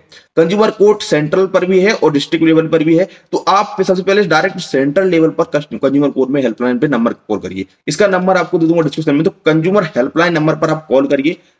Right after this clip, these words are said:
अपने product का ट्रैकिंग number बताइए उनको, कहाँ से product को पिकअप किया, कितना amount था, उसके बाद वो वहां से complaint रेज कर देंगे।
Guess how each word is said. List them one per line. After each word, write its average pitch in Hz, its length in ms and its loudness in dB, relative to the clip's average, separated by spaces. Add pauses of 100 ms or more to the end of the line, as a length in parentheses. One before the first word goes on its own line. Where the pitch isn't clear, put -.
(120)
अपने 170 220 -2
product 160 340 0
का 165 140 -2
ट्रैकिंग 151 580 -4
number 151 240 2
बताइए 139 440 0
उनको, 151 340 0 (200)
कहाँ 143 180 0
से 160 120 -2
product 143 280 -2
को 151 80 -4
पिकअप 135 360 -2
किया, 160 140 2
कितना 143 340 0
amount 123 360 0
था, - 260 -4 (320)
उसके 185 280 2
बाद 160 460 0
वो 135 220 0
वहां 160 180 2
से 170 180 -4
complaint 139 520 -2
रेज 147 140 0
कर 135 160 0
देंगे। 143 260 0